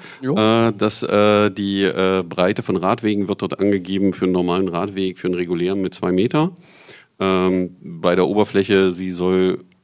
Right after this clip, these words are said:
Speaker 2: möglichst ohne Rollwiderstand sein. Das sind so die Vorgaben, die in Deutschland herrschen. Ähm, wenn man sich das anguckt,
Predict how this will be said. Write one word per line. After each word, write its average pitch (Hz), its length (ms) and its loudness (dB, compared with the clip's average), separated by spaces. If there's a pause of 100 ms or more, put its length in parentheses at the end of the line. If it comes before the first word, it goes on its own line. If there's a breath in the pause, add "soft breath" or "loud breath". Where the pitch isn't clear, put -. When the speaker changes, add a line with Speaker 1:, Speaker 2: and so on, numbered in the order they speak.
(120)
Speaker 2:
möglichst 90 500 -2
ohne 87 180 2
Rollwiderstand 107 640 0
sein. 95 340 -2
Das 90 140 -12
sind 82 180 -6
so 87 160 -2
die 85 160 -6
Vorgaben, 90 580 0
die 85 100 -2
in 85 100 0
Deutschland 120 440 0
herrschen. 117 380 -4 (500 loud breath)
Ähm, 95 460 4 (800)
wenn 92 200 0
man 98 120 6
sich 123 100 -6
das 90 160 -6
anguckt, 101 500 0